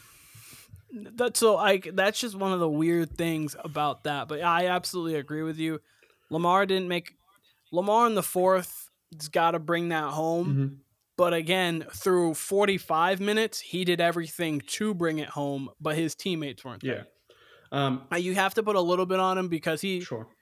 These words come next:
Speaker 1: obviously, you pay him that much money to make those plays, even if he has to do it with his legs, which is why he's so dynamic and
Speaker 2: Mm-hmm.
Speaker 1: why you pay him that kind of money.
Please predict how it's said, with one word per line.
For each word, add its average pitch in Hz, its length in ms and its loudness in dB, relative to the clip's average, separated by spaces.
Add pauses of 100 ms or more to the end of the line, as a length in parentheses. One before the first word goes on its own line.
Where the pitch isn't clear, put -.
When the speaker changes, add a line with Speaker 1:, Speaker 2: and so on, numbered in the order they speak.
(160)
Speaker 1:
obviously, 185 340 0
you 196 140 -2
pay 196 240 2
him 165 260 -2
that 156 240 0
much 170 280 -2
money 151 460 -4 (380)
to 165 460 -2
make 165 360 -2
those 160 200 0
plays, 156 360 -2
even 208 200 -2
if 185 80 -4
he 185 80 -2
has 170 240 0
to 160 80 -10
do 160 180 -2
it 151 40 -2
with 156 120 -4
his 143 120 -10
legs, 139 240 -8
which 139 140 -14
is 143 80 -6
why 139 180 -4
he's 143 120 -10
so 139 140 -6
dynamic 127 480 -8
and 151 80 -4
Speaker 2:
Mm-hmm. 135 80 -2
Speaker 1:
why 127 80 -4
you 123 100 -10
pay 151 220 -8
him 123 120 -10
that 117 180 -16
kind 127 160 -12
of 120 60 -14
money. 117 280 -14